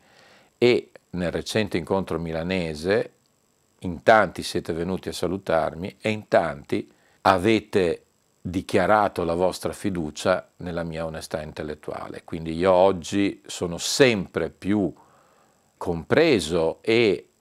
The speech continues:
responsabile di questa fiducia che voi mi concedete. E quindi non voglio tradirla e se ci sono delle cose importanti da dire, mi sento in dovere di dirle, anche se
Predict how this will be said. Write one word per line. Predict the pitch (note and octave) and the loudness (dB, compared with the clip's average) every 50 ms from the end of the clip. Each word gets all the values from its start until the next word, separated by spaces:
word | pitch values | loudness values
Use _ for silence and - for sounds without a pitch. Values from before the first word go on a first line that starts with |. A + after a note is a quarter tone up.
| _ | _
responsabile | - F#2 F#2 F2+ G2+ B2 A#2 - - - - B2 A#2+ A2 A2 G#2 - - D3 C3 A2 F2 E2 D#2+ F2 F2 F#2+ A2+ | -2 0 0 2 2 2 2 0 -2 -2 2 2 2 2 2 0 2 6 8 8 8 8 6 2 0 0 2 0
di | C3 B2 | 0 -2
questa | G#2 - F#2+ F2 - - G2 F#2 | -2 -2 -2 -2 -2 -2 -4 -4
fiducia | - - A2+ E2+ D#2 D2+ D2+ - - G2 F#2+ | -2 -4 -6 -6 -6 -10 -10 -6 -6 -6 -4
che | - F#2+ | -4 -6
voi | D#2+ D#2 D2 D2+ D#2+ E2 D#2 - | -6 -6 -6 -6 -6 -8 -8 -10
mi | - E2+ E2 E2 D#2 D2 C2 _ _ _ | -12 -14 -12 -12 -12 -14 -16 _ _ _
concedete. | - - D#2+ D2+ - - - C#2 - - - - - - - _ _ _ _ _ _ _ _ _ _ _ _ _ _ _ | -16 -14 -14 -12 -12 -14 -14 -12 -12 -14 -14 -16 -18 -20 -20 _ _ _ _ _ _ _ _ _ _ _ _ _ _ _
E | - - - | -8 -8 -6
quindi | - - E2+ D2+ D2 D2+ D2 G2 G2+ F#2 - _ _ _ _ _ _ _ _ _ _ _ _ _ _ _ _ _ _ _ _ _ | -4 -4 -4 -4 -4 -4 -2 -2 -2 -4 -6 _ _ _ _ _ _ _ _ _ _ _ _ _ _ _ _ _ _ _ _ _
non | - G2+ G#2 G2 F2 | -6 -4 -2 -2 -2
voglio | D#2 D#2 C#2+ C#2+ D#2 E2+ | -2 -2 -2 -2 -4 -4
tradirla | - - G2+ G#2 F2 F2 D#2+ D#2+ D#2 D2+ F2 F#2+ A2 C#3 - - _ | -2 0 0 0 0 -2 -4 -4 -4 0 2 2 2 2 0 -2 _
e | - F2 E2+ E2+ - _ | -4 -4 -4 -4 -6 _
se | - - - - - A#2+ G#2+ - | -10 -8 -6 -2 0 0 0 0
ci | - G2 | -2 -6
sono | - - - G2+ F#2 F#2 | -4 -2 -2 0 0 -2
delle | E2 F2 E2 E2 | -2 -2 -4 -2
cose | - - F#2 F2 D#2+ D#2 | 0 0 0 0 0 -2
importanti | D#2+ D2 - - D#2 - - - E2 D#2 D2 - D#2+ | -6 -8 -8 -8 -10 -6 -4 -4 -4 -4 -6 -6 -4
da | D#2 G2 | -2 -2
dire, | F2 C#2+ D#2 D2+ D2+ D#2 D#2+ F#2+ - - _ - | -2 -2 -6 -8 -6 -6 -6 -6 -6 -10 _ -10
mi | - G2+ G#2 G2 | -6 -6 -4 -4
sento | - - - G2 E2 D2+ - - | -4 -4 -4 -4 -4 -6 -6 -8
in | E2+ D#2+ | -6 -4
dovere | F#2+ F#2+ C#2+ C#2+ C#2+ C#2+ - - _ _ | -4 -4 -4 -6 -8 -8 -8 -10 _ _
di | - D#2 E2+ | -14 -12 -12
dirle, | - - - - - - - D#2 D#2 - - _ _ _ _ _ _ _ _ _ _ _ | -12 -12 -12 -12 -12 -12 -12 -12 -12 -14 -16 _ _ _ _ _ _ _ _ _ _ _
anche | - A2 G2 D#2+ C#2 - G#2 G2+ | 2 4 4 2 0 -2 -2 -2
se | - - - D2+ - - | -2 -2 -4 -6 -6 -8